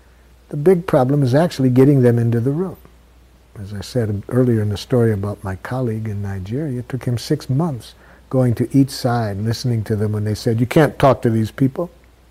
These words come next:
The only language they know is violence." So he had to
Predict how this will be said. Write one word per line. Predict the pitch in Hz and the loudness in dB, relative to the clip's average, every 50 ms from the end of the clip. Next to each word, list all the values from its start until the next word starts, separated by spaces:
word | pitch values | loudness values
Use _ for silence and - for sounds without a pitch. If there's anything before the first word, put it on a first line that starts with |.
| _ - - _ _ _ _ _ | _ -20 -20 _ _ _ _ _
The | 127 | -2
only | 123 135 139 127 | 2 2 4 4
language | 127 139 143 143 135 131 127 113 | 6 6 6 6 6 4 4 4
they | 131 131 | 4 4
know | 131 135 135 131 | 4 6 6 4
is | 127 120 | 4 2
violence." | 113 123 143 143 143 135 110 92 95 98 - | 2 2 0 0 0 -2 -4 -8 -12 -16 -14
So | - 113 110 | -12 -8 -6
he | 110 98 123 127 | -4 -2 -2 0
had | 110 113 117 113 110 104 | 0 0 -2 -2 -4 -6
to | - 117 107 104 | -4 -4 -6 -6